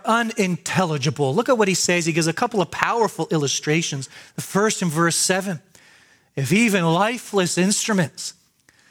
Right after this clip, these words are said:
such as the flute or the harp, do not give distinct notes, how will anyone know it's played?" And so there's a violin over there somewhere.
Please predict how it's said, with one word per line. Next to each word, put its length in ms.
such 200
as 80
the 100
flute 520
or 80
the 120
harp, 540
do 80
not 280
give 200
distinct 500
notes, 760
how 240
will 140
anyone 300
know 180
it's 80
played?" 800
And 100
so 180
there's 140
a 80
violin 520
over 220
there 160
somewhere. 540